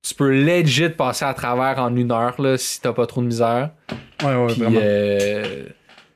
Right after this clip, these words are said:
Speaker 1: je sais, je sais pas quoi dire. Je sais pas,
Speaker 2: Ben,
Speaker 1: comme, je suis
Speaker 2: tu sais,
Speaker 1: content d'y
Speaker 2: nous
Speaker 1: avoir enfin joué puis d'avoir un peu brisé le mythe, genre.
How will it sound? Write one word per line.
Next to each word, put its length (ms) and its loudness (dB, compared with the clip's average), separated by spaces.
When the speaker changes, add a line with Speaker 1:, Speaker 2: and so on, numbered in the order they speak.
Speaker 1:
je 200 -8
sais, 240 -4
je 60 -4
sais 140 0
pas 140 0
quoi 180 0
dire. 320 2
Je 180 -2
sais 180 2
pas, 180 2
Speaker 2:
Ben, 60 2
Speaker 1:
comme, 200 2
je 100 -4
suis 60 -2
Speaker 2:
tu 60 2
sais, 60 6
Speaker 1:
content 120 4
d'y 100 4
Speaker 2:
nous 60 8
Speaker 1:
avoir 220 4
enfin 280 2
joué 280 4
puis 120 -4
d'avoir 380 2
un 60 2
peu 200 0
brisé 480 2
le 140 4
mythe, 440 0
genre. 320 -2